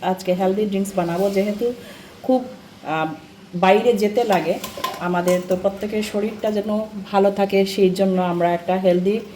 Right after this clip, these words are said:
ড্রিঙ্কস আজকে আমি আপনাদের সাথে শেয়ার করছি। কীরকম লাগবে জানি না, যদি ভালো লাগে অবশ্যই একটা লাইক কমেন্ট করবেন।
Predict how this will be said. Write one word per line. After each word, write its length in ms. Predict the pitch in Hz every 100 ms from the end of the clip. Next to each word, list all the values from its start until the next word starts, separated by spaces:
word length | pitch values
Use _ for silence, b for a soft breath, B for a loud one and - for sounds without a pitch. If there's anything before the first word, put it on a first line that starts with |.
| B -
ড্রিঙ্কস 340 | 180 240 240
আজকে 300 | 202 196 -
আমি 200 | 196 196
আপনাদের 380 | 196 180 180 190
সাথে 260 | 185 196 196
শেয়ার 280 | - 220 226
করছি। 340 | 202 196 226 302 - - - - - - 679 - -
কীরকম 320 | 202 196 214
লাগবে 400 | 202 202 196 233 247 - -
জানি 240 | 180 175 180
না, 140 | 220 - 180
যদি 180 | 180
ভালো 260 | 190 185 190
লাগে 200 | 214 226
অবশ্যই 280 | 233 - 220
একটা 160 | 214
লাইক 180 | 202 185
কমেন্ট 280 | 190 196 196
করবেন। 280 | 170 180